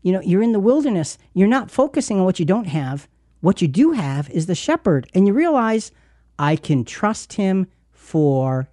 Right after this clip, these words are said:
everything. I lack nothing." Having such a shepherd as Jesus gives us clear confidence that all of our needs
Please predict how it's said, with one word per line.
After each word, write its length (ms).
everything. 760
I 480
lack 460
nothing." 420
Having 340
such 280
a 40
shepherd 540
as 200
Jesus 600
gives 240
us 180
clear 400
confidence 720
that 240
all 640
of 220
our 500
needs 600